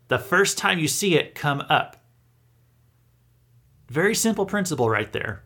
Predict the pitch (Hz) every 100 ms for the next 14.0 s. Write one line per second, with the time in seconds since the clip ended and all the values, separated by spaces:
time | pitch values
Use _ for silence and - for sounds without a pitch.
0 | - - 131 233 160 208 180 156 165 107
1 | 120 131 175 - 196 170 139 147 - -
2 | - - - - - - - - - 170
3 | - 180 160 185 233 214 190 - 175 -
4 | 196 196 151 147 190 175 147 139 - -
5 | 143 143 147 - - _ _ 143 147 208
6 | 175 - - - 110 113 185 131 104 92
7 | _ - 117 139 127 139 - 120 113 -
8 | - - - - 131 - 180 - - -
9 | 277 262 233 220 208 196 160 123 165 170
10 | 151 131 120 120 - _ _ _ - 151
11 | 165 170 180 180 160 143 139 180 165 151
12 | 147 - 175 143 160 151 151 139 143 123
13 | 123 127 131 131 127 107 107 95 - -